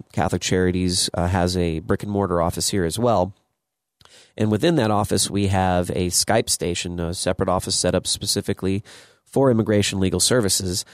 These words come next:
where folks can come in and register, uh, an appointment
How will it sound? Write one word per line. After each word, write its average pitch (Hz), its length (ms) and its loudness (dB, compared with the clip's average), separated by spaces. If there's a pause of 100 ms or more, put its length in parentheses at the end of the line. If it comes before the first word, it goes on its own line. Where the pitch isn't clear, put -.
(240)
where 98 440 4
folks 98 300 0
can 95 180 -6
come 98 260 0
in 95 420 2
and 90 380 -2
register, 92 680 0
uh, 92 260 -2
an 95 80 0
appointment 104 520 -2